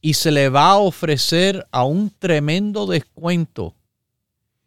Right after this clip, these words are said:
Hoy el producto es Rico Digest, nuestro complejo enzimático de apoyo digestivo. Hoy y hoy solamente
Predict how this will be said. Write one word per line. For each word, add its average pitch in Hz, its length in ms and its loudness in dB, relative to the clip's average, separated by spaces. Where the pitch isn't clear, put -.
Hoy 233 560 6
el 147 180 0
producto 190 720 0
es - 580 -2
Rico 233 680 4
Digest, 147 960 2
nuestro 170 580 0
complejo 208 1120 0
enzimático 185 1300 -2
de 156 160 2
apoyo 214 760 0
digestivo. 247 1080 -2
Hoy 269 500 8
y 180 180 -2
hoy 190 360 4
solamente 254 1040 2